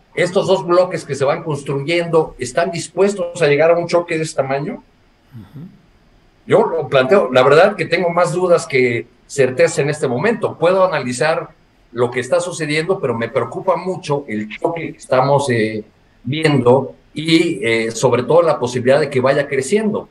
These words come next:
Speaker 1: porque a nadie, eh, eh, favorecería, ni siquiera a los más entusiastas apoyadores del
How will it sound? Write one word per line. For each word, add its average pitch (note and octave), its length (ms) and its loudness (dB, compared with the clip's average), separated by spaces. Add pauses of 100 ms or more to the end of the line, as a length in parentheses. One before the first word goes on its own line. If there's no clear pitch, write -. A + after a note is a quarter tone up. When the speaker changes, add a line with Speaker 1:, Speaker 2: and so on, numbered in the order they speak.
Speaker 1:
porque - 460 -6
a B2+ 180 -6
nadie, D#3 600 0 (420)
eh, G2+ 640 4
eh, G2+ 420 0 (640)
favorecería, C3 920 2 (180)
ni B2 200 -2
siquiera D3+ 600 2
a G#2+ 180 -2
los G#2+ 180 -2
más D#3 280 -4
entusiastas C3 680 -2
apoyadores A#2 920 0
del F#2+ 480 -4